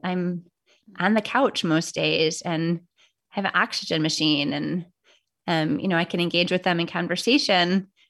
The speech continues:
but I'm not out, you know, getting their rebounds when they're doing three-point drills in the driveway anymore. Um, and I'm just a different kind of mom than I've been their life, you know, their whole life. Um, so they see that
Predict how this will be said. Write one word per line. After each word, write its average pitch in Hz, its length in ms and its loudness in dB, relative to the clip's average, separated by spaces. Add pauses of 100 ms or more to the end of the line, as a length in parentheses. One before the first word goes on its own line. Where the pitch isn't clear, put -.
(320)
but 202 100 0
I'm 190 120 2
not 196 180 2
out, 196 220 2 (100)
you 208 100 0
know, 170 280 -2 (440)
getting 196 220 2
their 175 220 2
rebounds 180 640 2
when 175 80 -2
they're 170 120 -2
doing 175 240 0
three-point 196 420 -4
drills 160 380 -2
in 165 40 -6
the 160 80 -4
driveway 190 380 0
anymore. 151 540 -2 (500)
Um, 170 540 2 (960)
and 226 100 0
I'm 226 80 2
just 233 160 -2
a 226 40 0
different 226 280 -2
kind 208 160 -2
of 185 60 -2
mom 180 400 2
than 170 140 0
I've 165 200 0
been 170 160 0
their 170 260 -4 (200)
life, 160 300 0
you - 60 -4
know, 190 140 0
their 170 140 0
whole 156 140 0
life. - 400 -2 (680)
Um, 180 320 -2 (100)
so 233 480 -2 (280)
they 262 120 4
see 269 260 -2
that 202 360 -2